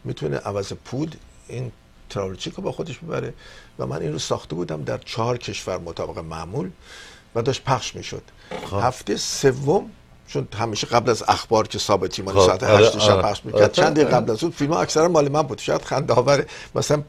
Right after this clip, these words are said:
Speaker 1: بیست دقیقه اگر اونجا برنامه می‌رفت، نوزده دقیقه‌اش ما-، ساخت من بود. به هر
Speaker 2: عجب،
Speaker 1: دلیل. حالا
Speaker 2: عجب.
Speaker 1: من آدم پرکاری بودم، ولی به یک بار دیدم که پخش نمیشه.
Speaker 2: خب.
Speaker 1: فردا شب دیدم، آه، این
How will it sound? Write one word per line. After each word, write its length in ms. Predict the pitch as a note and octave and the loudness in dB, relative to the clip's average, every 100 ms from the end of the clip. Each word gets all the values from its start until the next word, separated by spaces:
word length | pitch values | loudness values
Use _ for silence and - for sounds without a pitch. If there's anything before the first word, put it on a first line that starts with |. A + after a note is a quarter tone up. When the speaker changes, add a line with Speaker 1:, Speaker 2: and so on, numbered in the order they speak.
| - - - | -12 -14 -4
Speaker 1:
بیست 260 | D#3+ - | -4 2
دقیقه 220 | C#3 A#2+ | 2 4
اگر 300 | A#2 A2+ A2+ | 2 2 -2
اونجا 240 | A2 G2+ G#2+ | -4 -4 0
برنامه 420 | G2+ A2 G#2+ G#2+ | 4 4 2 -2
می‌رفت، 340 | G#2+ B2+ E3+ | -2 -2 -2
نوزده 340 | D#3+ B2 B2 D3+ | -2 0 2 4
دقیقه‌اش 360 | C#3 C3 A#2+ | 2 0 -2
ما-، 120 | B2+ - | -4 -4
ساخت 360 | - A2 - | 0 -2 0
من 180 | A2+ A2 | -4 -2
بود. 160 | G2 F#2+ | -4 0
به 160 | G2 | 4
هر 80 | G#2 | 4
Speaker 2:
عجب، 120 | A2+ | 4
Speaker 1:
دلیل. 300 | G2 G2+ G2 | 0 -4 2
حالا 160 | G2+ G2 | 4 4
Speaker 2:
عجب. 80 | A2 | -2
Speaker 1:
من 80 | - - | -6 -2
آدم 240 | A2+ A#2+ A#2+ | 2 2 2
پرکاری 480 | A#2 G2 A#2+ A2+ | 0 0 0 0
بودم، 240 | G2 G2+ - - - - - - D3 B2+ | -4 -10 -10 -12 -18 -18 -20 -12 -8 -2
ولی 220 | C#3 D#3+ | 0 0
به 120 | D3 | -2
یک 160 | B2+ - | -4 -2
بار 160 | C3+ | -2
دیدم 200 | C#3+ C#3+ | 0 -4
که 100 | C3+ | -4
پخش 300 | C3+ A#2 - | -4 -4 -6
نمیشه. 280 | G#2+ - - - - _ _ - - - | -12 -14 -16 -20 -20 _ _ -20 -20 -12
Speaker 2:
خب. 100 | - E2 - - | -12 -12 -18 -20
Speaker 1:
فردا 420 | - C3 A#2+ A2+ | 0 2 2 -2
شب 200 | - F3 | -6 -8
دیدم، 220 | F#3 F#2 - | -8 -8 -10
آه، 280 | B2 E3 F3 | -10 -10 -14
این 140 | - | -16